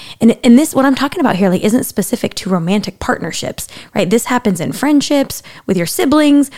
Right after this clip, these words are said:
with your parents, with your kids. And also, I wanna add this here that,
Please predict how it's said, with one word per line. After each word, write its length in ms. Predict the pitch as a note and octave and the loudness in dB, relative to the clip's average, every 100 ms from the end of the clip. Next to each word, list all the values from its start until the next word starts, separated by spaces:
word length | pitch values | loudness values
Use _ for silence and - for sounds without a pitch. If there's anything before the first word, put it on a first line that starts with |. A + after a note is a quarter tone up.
| - | -8
with 160 | - G3 | -4 -2
your 100 | F3+ | -2
parents, 520 | - D#4+ D#4 D4 - | -4 -2 0 0 -2
with 140 | F#3 | -4
your 80 | G#3+ | -4
kids. 640 | G3+ - D#4+ D4+ D4 A#3+ - - - - - - - - | -6 -4 0 2 0 -4 -12 -18 -20 -20 -20 -20 -20 -2
And 140 | A#3+ - | 0 2
also, 500 | B3 D4 - D#4 - | 0 -2 0 0 0
I 60 | A3 | 0
wanna 280 | A3+ A3+ - _ - | 2 2 -2 _ -10
add 200 | C4 D4+ | -6 0
this 220 | A3 - | 0 0
here 100 | C#4+ | -2
that, 240 | A3 - | 0 -4